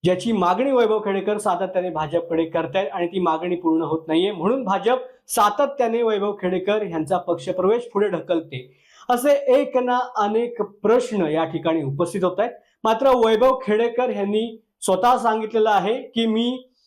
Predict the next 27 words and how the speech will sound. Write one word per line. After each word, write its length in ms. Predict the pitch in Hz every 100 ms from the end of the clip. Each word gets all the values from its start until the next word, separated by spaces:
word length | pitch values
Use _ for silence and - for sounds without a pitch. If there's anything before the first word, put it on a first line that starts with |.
| _ _ 165
भाजप 360 | 165 180 226 190
म्हणजे 340 | 202 196 214
हा 200 | 185 196
महासागर 560 | 185 165 185 185 175 180
आहे 180 | 180 180
आणि 180 | 175
मी 180 | 180 185
झरा 260 | 143 151 170
त्या 200 | 170 170
महासागरात 500 | 156 147 156 151 156
जाऊन 200 | 147 151
मिळतोय. 380 | 151 160 160 220 240 - _ _ -
पक्षप्रवेश 640 | 220 254 233 226 226 220
अनौप-, 320 | 220 196 190 - _
औपचारिकता 640 | 180 180 180 247 254 254
बाकी 320 | 233 214 202 220
आहे, 280 | 190 214
ती 180 | 214 214 196
कधीही 260 | 185 214
पूर्ण 280 | 220 202 202
होईल. 300 | 180 202 214 - _ -
मी 100 | 233
भाजपचं 540 | 185 180 202 196 202
काम 360 | 196 180 180 185
करतच 540 | - 175 180 190 -
राहणार 240 | 160 160
आहे." 120 | 165